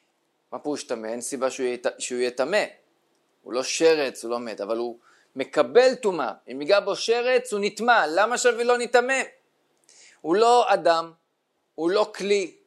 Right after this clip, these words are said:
לכאורה. הוא לא אוכל, הוא לא משקה. דבר שהוא לא אחד מארבעה דברים האלה, לא אמור לקבל טומאה. למה וילון טמא? מפני שהשמש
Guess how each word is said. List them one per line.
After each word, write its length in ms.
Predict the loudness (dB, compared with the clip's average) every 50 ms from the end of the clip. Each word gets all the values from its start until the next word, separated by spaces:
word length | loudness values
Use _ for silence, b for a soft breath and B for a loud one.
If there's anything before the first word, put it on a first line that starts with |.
| _ _
לכאורה. 400 | -8 -6 -4 0 0 0 0 -2 -6 _ _ _ b b b b b b
הוא 120 | b 6 6
לא 220 | 8 8 8 6
אוכל, 280 | 4 4 2 -2 -2 -2
הוא 100 | 0 -2
לא 100 | -2 -2
משקה. 460 | -2 -4 -4 -4 -2 -2 0 0 0 -2 -8 -10 _
דבר 260 | -4 0 2 2 2
שהוא 180 | 2 0 0 2
לא 100 | 2 0
אחד 260 | 2 2 0 0 2
מארבעה 300 | -2 -2 0 2 2 2
דברים 340 | 2 2 0 0 0 -2 0
האלה, 200 | 0 0 2 4
לא 120 | 2 2
אמור 180 | 2 0 -4 -4
לקבל 320 | -2 -2 -2 -2 -2 -4
טומאה. 320 | -4 -6 -4 -2 -2 -4 -4 -6 -12 _ _ _ _ _ _ _ _ _ _ _ _ _ _ _ _ _ -6 -2
למה 220 | 0 2 2 2 0
וילון 280 | 0 0 0 -2 -2
טמא? 280 | -2 -2 -4 -2 -4 -8 -12 -14 _ _ B B B B B B B B B B -4
מפני 840 | -4 -4 -4 -6 -6 -2 0 2 4 4 4 4 4 2 0 -4 -8
שהשמש 1200 | -6 -2 2 4 4 4 2 0 0 0 0 0 0 -2 -2 -2 -4 -6 -8 -12 -14 -16 -18 -20